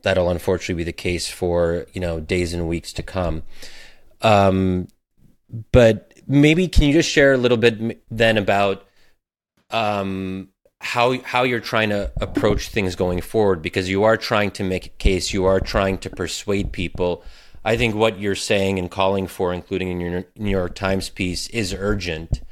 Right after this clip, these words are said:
and it is a view that maybe most Americans in the mainstream press are not, are not hearing. So it stands out for good reason. Um,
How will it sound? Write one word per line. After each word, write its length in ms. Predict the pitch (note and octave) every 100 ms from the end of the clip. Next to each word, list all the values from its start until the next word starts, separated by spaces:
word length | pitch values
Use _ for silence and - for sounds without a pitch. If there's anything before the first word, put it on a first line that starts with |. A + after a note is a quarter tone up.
| - - _ -
and 120 | A2
it 80 | G#2
is 160 | G#2
a 80 | G#2
view 300 | F2 G2 G2+
that 140 | G2 F#2
maybe 500 | G2 F#2+ F#2 F2+ - - - - -
most 360 | G#2+ A2 -
Americans 600 | G2+ F#2+ G2 G2 G2 F2+
in 100 | F2+
the 60 | F2
mainstream 580 | F2+ F#2 F2+ - F#2 F2
press 320 | - F#2 -
are 80 | F2+
not, 460 | F2 F2+ F2 F2 -
are 120 | F#2+
not 280 | F2+ F2 F2
hearing. 500 | B2+ A#2 E2+ E2 F2+ _ _ -
So 460 | - G2+ F#2 F2+
it 120 | G2
stands 340 | - G#2+ G2+ F#2+
out 200 | F#2+ F#2
for 180 | - F2+
good 220 | F#2+ E2+
reason. 520 | F#2+ G#2 F#2 E2 D#2+ - - - - - - -
Um, 640 | A#2+ G#2+ G2+ G2 F#2 F#2+